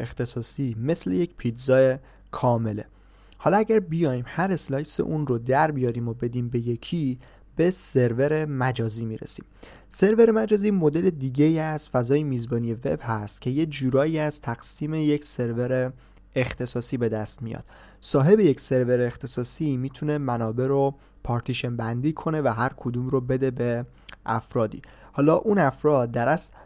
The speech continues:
سرور ندارن، ولی بخشی از اون سرور مال اوناست. سرور مجازی یا وی پی اس،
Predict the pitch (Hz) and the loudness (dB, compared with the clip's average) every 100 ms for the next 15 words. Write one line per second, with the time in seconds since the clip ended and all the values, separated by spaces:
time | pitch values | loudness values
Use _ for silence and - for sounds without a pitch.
0 | - - - 127 127 165 170 165 117 107 | -18 -6 0 2 4 2 2 0 0 -2
1 | 110 127 143 139 175 - - 185 170 175 | -4 -4 -2 0 0 0 0 0 0 -4
2 | 165 170 165 156 156 143 123 127 127 127 | -2 0 2 2 0 0 2 4 2 0
3 | - - - - 127 104 - - - _ | -8 -20 -10 -2 -2 -2 -6 -10 -12 _
4 | _ _ _ _ _ _ - - 143 139 | _ _ _ _ _ _ -12 -2 0 2
5 | 139 135 131 127 131 120 151 190 160 147 | 2 2 0 0 0 0 -4 -2 0 2
6 | 147 139 120 113 - - - 190 214 - | 0 -2 -6 -10 -10 -8 -2 -2 -2 -8